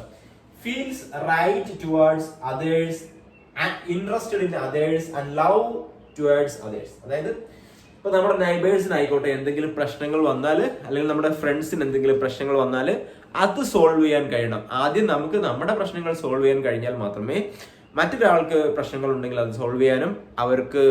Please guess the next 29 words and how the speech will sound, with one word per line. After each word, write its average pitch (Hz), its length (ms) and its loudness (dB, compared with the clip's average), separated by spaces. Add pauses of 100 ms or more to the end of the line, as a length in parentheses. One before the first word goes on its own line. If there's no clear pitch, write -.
(340)
ഏഹ്, 110 500 0
അവർക്ക് 123 260 -2
എന്തെങ്കിലും 135 500 -2
ഐഡിയാസ് 131 480 2
പറഞ്ഞു 131 240 0
കൊടുക്കാൻ 139 260 0
കഴിയുള്ളൂ. 104 460 -4 (440)
So 156 40 -6
second 240 380 0 (120)
one, - 100 -4 (920)
right 175 280 0 (140)
towards 160 360 -2 (220)
others 123 300 -6 (840)
and 208 120 0 (220)
interested 190 520 0 (320)
in 147 60 -8 (200)
others 143 320 0 (280)
and 139 120 -4 (360)
love 202 220 6 (480)
towards 139 300 0 (120)
others. - 240 -12 (600)
And 156 80 -6 (140)
third 226 200 4 (120)
one, 214 100 -2 (120)
he 170 60 -6 (120)
can 196 120 2 (140)
take 175 220 0 (260)
own 160 160 4 (140)
decision. 120 400 -6